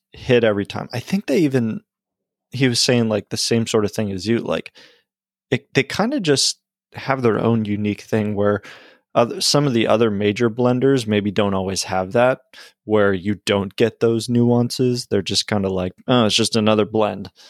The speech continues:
Not to say that they're bad, but it's just like, there's kinda not much difference. So it's, it's hard for me to, to get those nuances at this point,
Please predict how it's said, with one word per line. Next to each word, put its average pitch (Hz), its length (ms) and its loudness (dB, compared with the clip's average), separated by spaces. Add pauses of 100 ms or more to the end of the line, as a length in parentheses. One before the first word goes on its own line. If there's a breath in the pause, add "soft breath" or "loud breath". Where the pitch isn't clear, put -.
(300 soft breath)
Not 131 280 2
to 120 80 -4
say 120 280 2
that 104 220 0
they're - 240 -8
bad, 117 520 0 (280)
but 104 140 0
it's 101 140 0
just - 260 0
like, 101 200 -2 (580)
there's 113 360 2 (840)
kinda 120 300 0
not 101 260 -2
much - 260 -4
difference. - 400 -6
So - 220 -4 (480 loud breath)
it's, 135 180 0
it's - 180 -2
hard 208 240 0
for 151 100 0
me 127 240 4
to, 110 480 2 (260)
to 113 120 0
get 107 460 0 (220)
those 117 220 0
nuances 117 540 -2
at 101 160 -6
this 110 140 -8
point, 123 320 -6